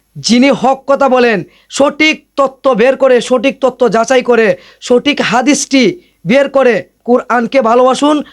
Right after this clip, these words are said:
সত্য পথে চলুন। অবশ্যই শা-, শান্তি আপনার জন্য অনিবার্য।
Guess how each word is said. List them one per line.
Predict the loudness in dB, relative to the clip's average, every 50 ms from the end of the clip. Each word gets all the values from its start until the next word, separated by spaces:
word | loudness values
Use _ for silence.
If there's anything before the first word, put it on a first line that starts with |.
| _ -10
সত্য | -4 -2 -2 -4 -2 _ -2 -2 0
পথে | 0 0 0 0
চলুন। | 0 2 2 2 0 0 -4 -6 -12 _ _ _ _
অবশ্যই | -4 -2 0 0 0 0 0 0 0
শা-, | 0 0 0 0 -2 -4 -6
শান্তি | -4 -4 -2 -2 -4 -2 -2 0 0 0 -2 -6 _ _ _ -6
আপনার | -4 -4 -2 -2 -2 0 2
জন্য | 2 2 2 2
অনিবার্য। | 2 2 2 2 2 2 0 -2 -2 0